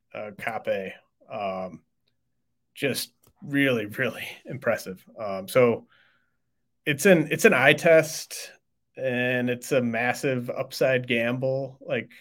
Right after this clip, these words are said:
you know, putting a guy like that at forty-nine, um, from off the list to forty-ninth overall. Uh, maybe it won't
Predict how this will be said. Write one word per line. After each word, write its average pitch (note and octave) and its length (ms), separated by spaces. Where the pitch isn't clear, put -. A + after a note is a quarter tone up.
you B2+ 60
know, A2 140
putting A#2+ 340
a A#2 40
guy A#2 220
like A#2 180
that A2+ 280
at - 120
forty-nine, A2+ 840
um, G#2+ 200
from G#2 160
off A2+ 200
the A2+ 80
list A2+ 260
to - 60
forty-ninth A#2 520
overall. A2+ 600
Uh, A2+ 440
maybe C#3+ 360
it C3+ 120
won't D3+ 340